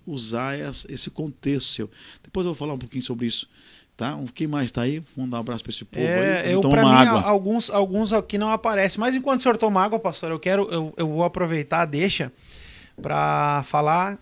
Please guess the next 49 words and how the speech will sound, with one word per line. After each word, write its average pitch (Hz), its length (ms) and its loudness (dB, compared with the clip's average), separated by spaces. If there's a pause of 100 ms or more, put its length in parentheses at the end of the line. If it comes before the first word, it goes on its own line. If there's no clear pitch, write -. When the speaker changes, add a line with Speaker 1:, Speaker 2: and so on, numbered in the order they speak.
(160)
Speaker 2:
do, 190 500 2 (100)
da 190 140 0
nossa 208 220 2
ação 226 200 0
entre 254 220 0
amigos 214 480 2
que 190 80 -6
nós 160 200 -4
fizemos 139 360 -6
Speaker 1:
Vamos 123 160 2
Speaker 2:
aqui. 110 80 2
Speaker 1:
lá. 92 80 -6 (540)
Speaker 2:
E, 147 400 -2 (100)
ah, 147 300 0
quem 220 280 2
conhece 196 400 0
a - 20 -2
gente 185 240 0
sabe 170 380 0
que, 156 420 -4 (720)
é, 139 300 -2
a 135 80 0
gente, 151 340 -6 (160)
é, 147 140 -6
nós 151 180 -6
procuramos 185 480 0
sempre 196 240 0
ter 190 100 4
o, 196 140 4
o 180 220 -4
melhor 175 480 2
aqui 165 240 -2
pra 143 320 0
todos 175 300 -4
os 165 40 -4
nossos 160 200 -4
convidados 170 500 -2
e 220 80 -4
não 220 200 0
só 254 160 -2
pros 214 220 -2
nossos 185 180 0
convidados, 170 380 0
pra 214 160 -2
você 196 260 -2
que 190 80 -10
está 202 160 -4
nos 180 120 -4
acompanhando, 165 720 -2